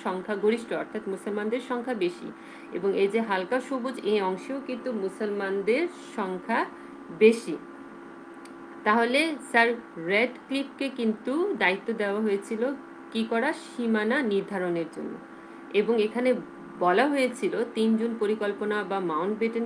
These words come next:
পরিকল্পনায় বলা হয়েছিল বাংলা এবং পাঞ্জাবকে বিভক্ত করার কথা। তাহলে আসো আমরা দেখি এবার, এই যে দেখো, এই ম্যাপে বাংলা এবং পাঞ্জাবকে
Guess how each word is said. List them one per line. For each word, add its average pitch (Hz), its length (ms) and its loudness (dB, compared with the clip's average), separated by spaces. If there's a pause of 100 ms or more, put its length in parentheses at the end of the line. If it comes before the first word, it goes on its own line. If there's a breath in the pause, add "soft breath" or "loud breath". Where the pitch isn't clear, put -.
পরিকল্পনায় 214 640 -2
বলা 170 220 -2
হয়েছিল 220 320 0 (200)
বাংলা 175 340 0
এবং 185 120 -4 (160)
পাঞ্জাবকে 170 540 -4 (160)
বিভক্ত 226 340 -2 (140)
করার 156 300 -2
কথা। 151 240 -10 (460 loud breath)
তাহলে 214 200 6 (100)
আসো 220 200 -2
আমরা 240 140 0 (140)
দেখি 202 280 -2 (680)
এবার, 180 320 2 (640)
এই 208 100 6
যে 226 60 8 (120)
দেখো, 175 280 0 (240)
এই 208 80 4 (100)
ম্যাপে 190 300 2 (180)
বাংলা 180 360 4
এবং 196 120 -2 (140)
পাঞ্জাবকে 180 440 0